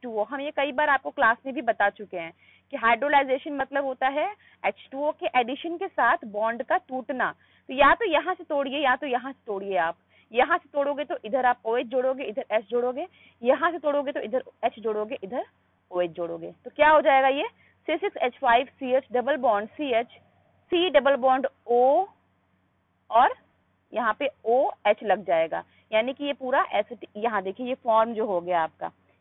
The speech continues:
ये वाला सी सिक्स एच फ़ाइव सी एच double bond C, यहाँ सी ओ एच और ये एच हो गया, और ये जो है यहाँ पे ये सी एस थ्री सी ओ ओ, ओ एच को लेके यहाँ से बाहर निकल गया।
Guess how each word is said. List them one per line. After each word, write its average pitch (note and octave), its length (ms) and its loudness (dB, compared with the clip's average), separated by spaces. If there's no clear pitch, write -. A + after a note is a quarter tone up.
ये G3+ 140 0
वाला D#3 240 0
सी - 1200 -12
सिक्स F#4 200 -4
एच A#3+ 160 -2
फ़ाइव A#3 340 2
सी C4+ 220 -8
एच A3 160 4
double G3 220 0
bond A3 300 -2
C, C4+ 200 -10
यहाँ G3+ 200 0
सी A3 240 -10
ओ A3 140 0
एच C4 260 -2
और G#3 140 0
ये G#3 160 -8
एच F#3+ 200 -2
हो A3 80 -6
गया, C#4+ 180 -2
और A#3 120 6
ये C#4+ 220 0
जो D#4 140 0
है C4 140 4
यहाँ A#3+ 200 2
पे E4 120 -4
ये D4+ 160 0
सी D4+ 240 -4
एस C4+ 140 2
थ्री D4+ 240 -6
सी C#4+ 280 -6
ओ A#3 280 -2
ओ, C#4 140 0
ओ A3+ 140 6
एच C4+ 160 4
को C#4+ 140 2
लेके A#3 280 0
यहाँ G#3+ 220 -2
से G3+ 140 -10
बाहर F#3+ 300 -2
निकल E3 240 -8
गया। - 240 -16